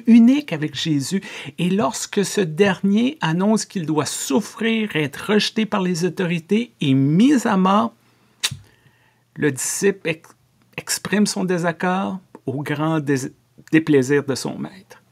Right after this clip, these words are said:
Cependant, cet épisode n'a pas mis fin à leur relation, comme pour nous tous et nous toutes, malgré tous nos erreurs,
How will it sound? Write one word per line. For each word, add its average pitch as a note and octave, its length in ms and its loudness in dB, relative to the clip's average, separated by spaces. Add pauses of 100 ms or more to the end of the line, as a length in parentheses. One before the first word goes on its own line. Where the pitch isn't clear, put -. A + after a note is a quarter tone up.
(800)
Cependant, F3 840 0
cet - 340 -6
épisode D#3+ 680 0
n'a D3 260 -2
pas D#3 400 0
mis D#3 340 -2
fin E3+ 460 -6 (160)
à C3+ 160 -6
leur C3+ 500 -4
relation, D#3+ 720 0 (1120)
comme G#3 600 6 (1200)
pour E3+ 260 0
nous F#3 240 4
tous G#3+ 580 -2
et E3+ 80 -4
nous D#3 180 0
toutes, - 560 -8 (680)
malgré G#3+ 880 4 (1040)
tous C4 560 -4 (260)
nos F3+ 200 -2
erreurs, F3 560 -2